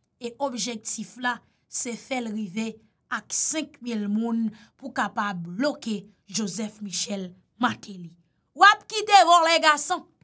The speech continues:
E w ap kite vole. <laughs> Oui. Mes anmi,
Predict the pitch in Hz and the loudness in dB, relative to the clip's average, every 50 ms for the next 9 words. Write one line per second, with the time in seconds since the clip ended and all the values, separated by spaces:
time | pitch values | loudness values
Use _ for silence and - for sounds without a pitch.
0 | _ _ _ _ - 220 202 196 196 - 220 214 226 220 220 226 240 254 277 277 | _ _ _ _ -10 -8 -8 -8 -8 -10 -12 -12 -12 -12 -10 -10 -10 -10 -10 -14
1 | - _ _ _ _ _ _ 240 226 - _ _ 226 196 - _ _ 226 208 _ | -18 _ _ _ _ _ _ -20 -20 -20 _ _ -20 -20 -20 _ _ -20 -20 _
2 | _ - - - - - _ _ _ - 214 208 214 262 294 302 _ _ _ _ | _ -20 -20 -20 -20 -20 _ _ _ -8 -6 -4 -4 -6 -8 -12 _ _ _ _
3 | _ _ _ _ _ _ _ _ _ _ _ _ _ _ 233 226 220 208 180 214 | _ _ _ _ _ _ _ _ _ _ _ _ _ _ -6 -4 -4 -2 -2 -2
4 | 208 208 196 190 | -2 -4 -4 -6